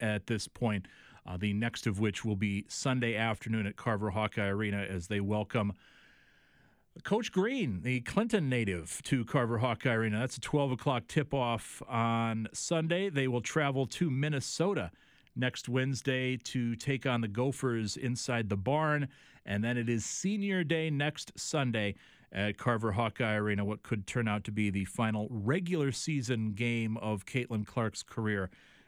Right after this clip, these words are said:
as a Hawkeye. Still have N C double A tournament games, most likely, and even the possibility of that fifth year. I can't imagine, uh, that there were a nu-, a n-, can't imagine there weren't a number of people, Isaac,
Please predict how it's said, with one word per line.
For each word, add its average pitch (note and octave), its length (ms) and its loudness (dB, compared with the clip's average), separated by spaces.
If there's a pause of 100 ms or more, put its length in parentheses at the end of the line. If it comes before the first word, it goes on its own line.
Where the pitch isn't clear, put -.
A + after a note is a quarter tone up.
(120)
as G#2 320 -2
a G2+ 80 0
Hawkeye. G#2 480 0
Still A2+ 240 -2
have A2 220 0
N A2+ 140 0
C A2+ 160 -4
double G#2 180 0
A G2+ 80 0
tournament E3 420 0
games, C#3 340 0
most C3 280 -2
likely, B2 460 0 (320)
and A2 160 2
even A#2 200 2
the A#2 60 0
possibility A2 800 0
of G2+ 340 -2
that G2 240 -2 (400)
fifth - 320 -2
year. A#2+ 120 2
I B2 60 2
can't G#3+ 260 2
imagine, D3+ 640 2 (300)
uh, A#2+ 160 0
that A#2+ 180 -2
there D3+ 120 2
were C3+ 160 2
a A#2 80 0
nu-, C3+ 180 0 (120)
a - 60 -2
n-, C3 260 -2 (440)
can't A#3+ 220 2
imagine F3+ 460 2
there C#3 140 2
weren't D3 300 0
a C3+ 80 2
number E3 420 2
of C#3+ 140 -4
people, C3+ 500 0
Isaac, B2 540 0